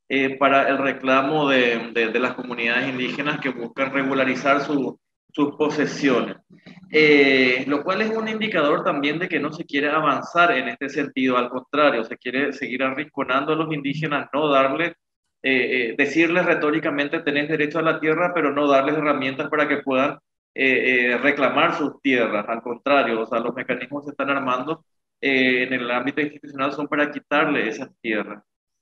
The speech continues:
Y un últim-, una última cuestión también que, eh, que, que, que los penalistas siempre, ah, escucharás, Leo, y la audiencia, hablan del famoso dolo,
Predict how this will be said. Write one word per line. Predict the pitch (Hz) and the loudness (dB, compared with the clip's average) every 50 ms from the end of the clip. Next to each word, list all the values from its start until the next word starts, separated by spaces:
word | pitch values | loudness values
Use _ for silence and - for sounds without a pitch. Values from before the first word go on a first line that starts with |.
| _ | _
Y | - 160 | -2 -2
un | 185 214 220 233 | -2 0 -2 -2
últim-, | 233 233 233 233 233 233 214 170 | -2 -2 -2 -2 -2 -2 -2 -6
una | 180 202 220 208 160 | -4 -2 -2 0 0
última | 175 185 180 196 190 190 202 196 196 | -2 -4 -6 -6 -2 -2 -2 -2 -2
cuestión | 180 151 - - 156 160 156 160 | -6 -6 -6 -4 -4 -4 -2 -2
también | 170 147 135 131 131 135 131 | -4 -4 -2 -4 -4 -6 -4
que, | - 151 147 147 143 - _ _ _ _ _ _ _ _ _ _ _ | -4 -2 -2 -2 -4 -6 _ _ _ _ _ _ _ _ _ _ _
eh, | - 139 139 135 131 123 123 123 123 - | -2 -2 0 0 0 0 -2 -4 -8 -8
que, | - 139 139 131 131 127 127 127 127 | -6 -4 -2 0 0 0 0 -2 -4
que, | 139 139 127 123 120 120 117 113 113 113 - | -4 -2 0 0 0 0 -2 -2 -4 -6 -6
que | - 135 123 123 | -4 -4 -2 -2
los | 131 135 135 - | -2 -4 -4 -4
penalistas | - 156 151 147 139 143 156 175 - - 196 180 175 - - | -4 -2 -2 0 0 0 -2 -2 -4 0 0 0 0 0 -4
siempre, | - 156 151 151 147 147 160 156 151 - | -4 -2 -2 0 0 4 4 4 4 4
ah, | - 127 127 113 - - - - | 2 2 0 -2 -4 -6 -6 -6
escucharás, | 123 127 - - 135 - - 131 117 110 117 120 131 139 135 120 | -6 -6 -6 -10 -12 -6 -2 -2 0 2 2 2 2 2 2 0
Leo, | 120 123 123 127 131 131 | -2 -2 0 0 2 2
y | 131 | 4
la | 131 123 | 6 6
audiencia, | 117 113 110 113 113 117 117 - - 104 | 6 6 4 4 2 2 0 -2 -2 2
hablan | 104 113 110 113 123 123 123 | 2 4 4 4 2 2 2
del | 131 127 127 | 0 0 0
famoso | - 117 107 - 117 113 - - 123 117 | -2 -4 -4 -4 -8 -8 -4 0 0 0
dolo, | 104 98 117 123 117 110 101 95 - - | 2 4 4 6 6 6 4 2 0 -2